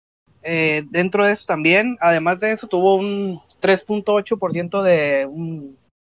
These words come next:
por así decirlo, un drop rate, el cual también es mayor el de toda su carrera.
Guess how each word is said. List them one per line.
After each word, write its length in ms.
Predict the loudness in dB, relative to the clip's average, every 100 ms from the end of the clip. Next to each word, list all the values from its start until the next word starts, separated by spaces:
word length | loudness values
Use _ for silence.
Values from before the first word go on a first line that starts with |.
| _ -2
por 100 | -2
así 160 | 0
decirlo, 260 | -4 -4 -4
un 200 | -6 -4
drop 240 | 0 0
rate, 420 | 2 0 0 -4 _ _ _ _ _ -8
el 120 | 0
cual 180 | 0 2
también 300 | 0 0 -2
es 120 | -2
mayor 540 | -2 2 2 2 -2 -18 _
el 140 | -10 -6
de 140 | -4
toda 200 | -2 -2
su 120 | -2
carrera. 480 | -6 -4 0 0 -2